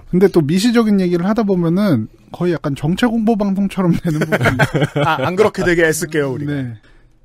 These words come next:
Speaker 1: 뭐, 제가 먼저 일단 격리 장소 구하기에서부터 시작을 하겠습니다.
Speaker 2: 음.
Speaker 1: 이제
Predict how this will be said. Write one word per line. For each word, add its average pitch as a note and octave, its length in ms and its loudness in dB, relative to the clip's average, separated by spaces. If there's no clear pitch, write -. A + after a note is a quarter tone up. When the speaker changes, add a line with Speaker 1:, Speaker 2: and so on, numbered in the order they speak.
Speaker 1:
뭐, D#3+ 460 0
제가 F3+ 480 -2
먼저 A#3+ 400 4
일단 D#3+ 340 2
격리 G3+ 360 4
장소 B3 260 4
구하기에서부터 E3+ 1400 0
시작을 E3 360 -8
하겠습니다. A#2+ 760 -6
Speaker 2:
음. E2 220 -8
Speaker 1:
이제 D3+ 200 0